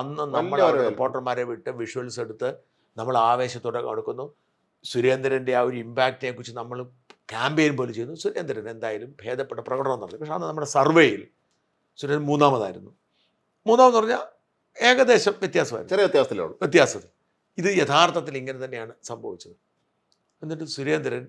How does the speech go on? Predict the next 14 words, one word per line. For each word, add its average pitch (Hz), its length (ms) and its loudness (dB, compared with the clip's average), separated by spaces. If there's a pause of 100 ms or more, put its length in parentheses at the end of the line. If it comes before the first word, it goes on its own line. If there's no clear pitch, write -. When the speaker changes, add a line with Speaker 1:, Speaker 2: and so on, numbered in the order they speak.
(120)
Speaker 1:
പിന്നെ 117 240 -12
പിണക്കമാണ്. 113 460 -10 (1080)
ഈ - 20 -4 (260)
സർവേയിൽ 127 420 0 (100)
മൂന്നാമതായത് 117 680 -6
മനഃപൂർവ്വമാണ് 110 580 -6
എന്ന 110 120 -14
തരത്തിലുള്ള 104 400 -14
പിണക്കമാണ്. 104 420 -14 (160)
Speaker 2:
അല്ല, 147 140 -18
ഇവരെല്ലാം 202 420 -4
പ്രശ്നം 190 340 -10
ഇതാണ്. 92 260 -8 (320)
Speaker 1:
അപ്പൊ 147 120 4